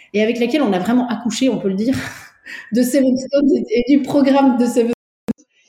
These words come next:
qui était vraiment comment on met le conseil à tous les étages. Et dès le départ, on a travaillé sur notre culture, sur les valeurs de l'entreprise,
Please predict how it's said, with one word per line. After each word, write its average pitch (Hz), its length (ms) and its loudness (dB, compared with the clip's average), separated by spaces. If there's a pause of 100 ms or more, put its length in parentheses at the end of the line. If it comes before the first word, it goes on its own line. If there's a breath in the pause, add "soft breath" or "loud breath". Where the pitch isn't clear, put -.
(220)
qui 233 100 -2
était 269 220 2
vraiment 240 460 0
comment 277 260 4
on 240 100 4
met 240 140 4
le - 180 -10
conseil 262 440 0
à 208 120 -4
tous - 260 -4
les 240 160 2
étages. 214 360 -2 (640 soft breath)
Et 196 120 4
dès 294 200 2
le 269 80 2
départ, 247 480 -2
on 202 120 0
a 202 60 2
travaillé 220 320 -2
sur 185 160 -2
notre 170 140 0
culture, 233 720 0
sur 175 200 -6
les 175 100 0
valeurs 208 400 0
de 190 60 -2
l'entreprise, 190 680 -2